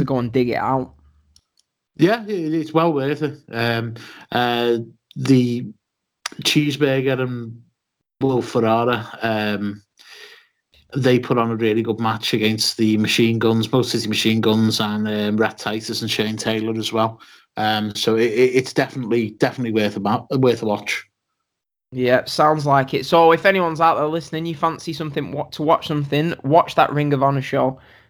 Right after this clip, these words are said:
Speaker 2: 'Cause I remember at the time hearing gravy reviews about it. If, if I'm honest, I wish I had gone to that, Danny, instead of N X T,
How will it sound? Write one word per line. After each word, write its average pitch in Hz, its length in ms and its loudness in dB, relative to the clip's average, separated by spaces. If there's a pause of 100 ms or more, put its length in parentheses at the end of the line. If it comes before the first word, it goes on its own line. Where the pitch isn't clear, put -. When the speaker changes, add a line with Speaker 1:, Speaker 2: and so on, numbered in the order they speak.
Speaker 2:
'Cause 131 180 0
I 147 40 4
remember 185 240 6
at 151 80 6
the 131 80 -4
time 147 300 4
hearing 127 340 2
gravy 139 520 2
reviews 131 480 0
about 123 280 -2
it. 120 40 -2
If, 156 200 -2
if 160 140 -2
I'm 165 120 2
honest, 151 260 2
I 139 40 -2
wish 147 200 -4
I 131 100 -6
had 135 140 -4
gone 127 160 -8
to 131 100 -12
that, 123 160 -4
Danny, 123 340 -4 (260)
instead 123 360 -2
of 117 80 -4
N 120 100 -2
X - 200 -10
T, 117 320 -6